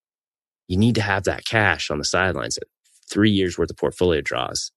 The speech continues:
in cash on the sidelines. The stock market will take very good care of you over time. Corrections come and go.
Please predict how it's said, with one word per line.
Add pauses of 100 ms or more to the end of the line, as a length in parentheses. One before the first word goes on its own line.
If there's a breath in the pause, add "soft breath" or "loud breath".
(640)
in
cash (100)
on
the
sidelines.
The
stock
market
will
take
very
good
care
of
you
over
time. (200)
Corrections
come
and
go.